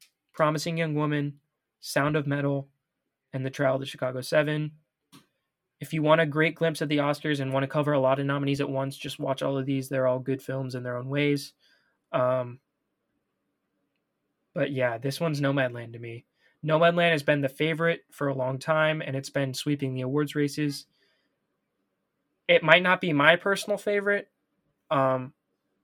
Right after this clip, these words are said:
I'm a big fan of Minari, The Father as well. But yeah, I'm, I'm going with Nomadland. Pete?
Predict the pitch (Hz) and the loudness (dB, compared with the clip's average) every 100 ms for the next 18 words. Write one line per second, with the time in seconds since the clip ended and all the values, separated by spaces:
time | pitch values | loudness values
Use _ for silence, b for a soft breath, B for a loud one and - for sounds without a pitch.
0 | _ _ _ _ _ - 147 143 156 143 | _ _ _ _ _ -4 -2 0 0 0
1 | 156 147 135 135 156 165 165 - _ 143 | 0 0 0 2 4 4 2 -6 _ -14
2 | - 147 143 147 143 139 _ - 143 147 | -8 -4 -2 0 -2 -4 _ -10 -4 0
3 | 147 147 143 _ _ _ _ _ _ - | 0 -2 -6 _ _ _ _ _ _ -6
4 | 151 151 139 135 143 147 143 143 139 139 | 4 6 6 4 -2 -2 -2 -2 -4 -8
5 | 143 - - - 151 - 160 - | -10 -10 -12 -16 -18 -10 -8 -8